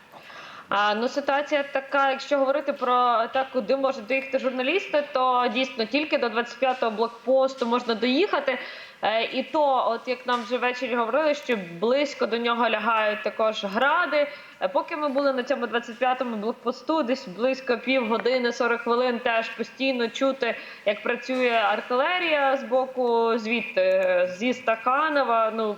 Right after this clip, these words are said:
приблизно, так? Ну, тобто з боку території, які контролюються так званою Луганською Народною Республікою.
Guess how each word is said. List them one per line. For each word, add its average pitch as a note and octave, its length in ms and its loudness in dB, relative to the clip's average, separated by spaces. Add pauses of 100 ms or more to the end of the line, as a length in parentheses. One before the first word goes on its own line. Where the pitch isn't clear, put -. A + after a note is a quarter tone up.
(160)
приблизно, G3+ 640 0
так? A#3 280 0
Ну, A#3+ 140 0
тобто G#3+ 220 -2
з G3+ 60 -8
боку A3 360 0 (320)
території, B3 420 0
які - 140 -8
контролюються A#3 640 0
так G#3 140 -4
званою A3+ 300 0
Луганською B3 520 0
Народною G#3+ 520 0
Республікою. C#4+ 720 2